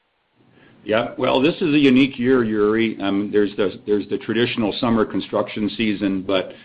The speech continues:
there's also the recovery from this pandemic. And, and, uh, you know, those two factors, um, aligning, um, as we see going into the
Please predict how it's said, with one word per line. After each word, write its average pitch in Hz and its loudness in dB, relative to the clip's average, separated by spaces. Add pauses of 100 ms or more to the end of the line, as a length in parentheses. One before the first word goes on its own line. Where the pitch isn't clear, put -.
(180)
there's 101 4
also 107 2
the 101 0
recovery 98 0
from 95 -4
this 90 -6
pandemic. 92 -2 (320)
And, 90 -4
and, 90 -6
uh, 87 -4 (300)
you 95 -6
know, 92 -2
those 104 2
two 113 -2
factors, 101 -2 (200)
um, 90 -8
aligning, 101 -2 (360)
um, 90 -6
as 90 -2
we 92 -4
see 101 -4
going 95 -2
into 95 -2
the 85 -4